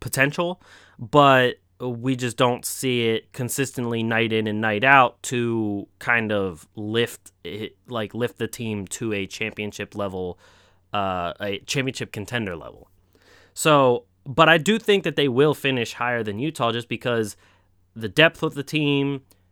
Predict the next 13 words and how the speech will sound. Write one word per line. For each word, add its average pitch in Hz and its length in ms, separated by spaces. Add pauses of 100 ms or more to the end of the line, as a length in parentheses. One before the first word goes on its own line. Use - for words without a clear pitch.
(380)
um, 98 680 (360)
Lillard, 135 760
I 123 80
mean, 117 220
really 131 260
coming 127 400
every 127 280
year 120 400
with 113 260
a 107 420
even 113 680 (560)
bigger 127 560
mindset 120 720